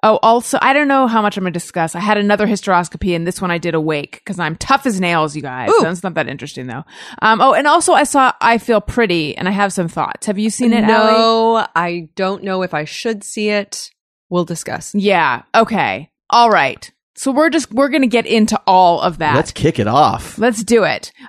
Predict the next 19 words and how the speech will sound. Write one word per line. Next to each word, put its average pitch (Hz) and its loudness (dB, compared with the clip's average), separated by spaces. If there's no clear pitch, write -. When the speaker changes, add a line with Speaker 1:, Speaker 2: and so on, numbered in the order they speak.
Speaker 1:
Uh, 220 6
I 202 2
did 208 2
Getting 247 4
Dug 277 2
with 294 -2
High 185 2
yesterday. 165 0
That 165 0
is 196 0
Doug 208 2
Benson's 190 0
YouTube 185 2
show 160 2
where 165 2
he 180 -2
has 170 0
comedians 190 2
and 170 -2